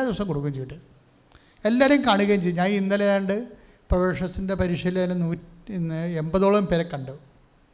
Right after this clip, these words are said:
മിനിയൊന്നും അത്രയും, ഞാൻ അറുപതോളം പേരെ കണ്ടായിരുന്നു. അത് കഴിയുമ്പോൾ പിന്നെ ഉള്ളതെല്ലാം അവരാദ്യം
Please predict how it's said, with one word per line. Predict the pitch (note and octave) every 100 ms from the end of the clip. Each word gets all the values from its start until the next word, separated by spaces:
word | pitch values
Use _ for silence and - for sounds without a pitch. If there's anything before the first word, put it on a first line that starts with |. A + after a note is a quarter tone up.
| _ _ _ _
മിനിയൊന്നും | G3 A#3 A#3+ A#3+
അത്രയും, | - G#3 G#3
ഞാൻ | G3+
അറുപതോളം | F#3 G3 G3 G3 F3+
പേരെ | E3 E3
കണ്ടായിരുന്നു. | D3 C#3 C3 B2 - - _ _ _ _ -
അത് | G3 A#3+
കഴിയുമ്പോൾ | G#3+ A#3 A3+
പിന്നെ | F#3+ G3
ഉള്ളതെല്ലാം | F3+ E3+ E3+ F#3 A3 - - -
അവരാദ്യം | G3 A3+ G#3+ A#3+